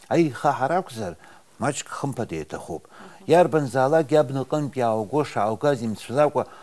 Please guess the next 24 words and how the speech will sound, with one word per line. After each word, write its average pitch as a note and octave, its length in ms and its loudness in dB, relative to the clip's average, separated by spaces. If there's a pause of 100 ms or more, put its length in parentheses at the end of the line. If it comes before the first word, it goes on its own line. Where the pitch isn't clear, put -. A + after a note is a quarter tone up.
(180)
уасхырс D3 480 -2
иузыҟаҵаӡом. C#3+ 680 -6 (260)
Уасхырс D3+ 480 -2
иҟауҵарц D#3 480 0
азыҳәа F3 380 -2 (200)
уи F3 140 0
цәтәуп, - 440 0
уи D#3+ 160 -2
мыруганы, C3 600 0 (480)
а, G2 480 -4
хархәаганы A#2+ 720 2
иҟауҵароуп. G#2 600 0 (420)
Уи F3+ 120 6
уа, F3 440 6
а, A#2+ 500 0 (100)
даҽа B2 540 -4 (240)
мҩак B2 360 2
са - 140 0
исҭахуп E3+ 520 -2 (100)
ҳәа C#3 120 0
уалаго, D#3+ 400 4
уара B2+ 120 -4
уаҩы C#3 240 -2
уҭаху, D#3 440 -2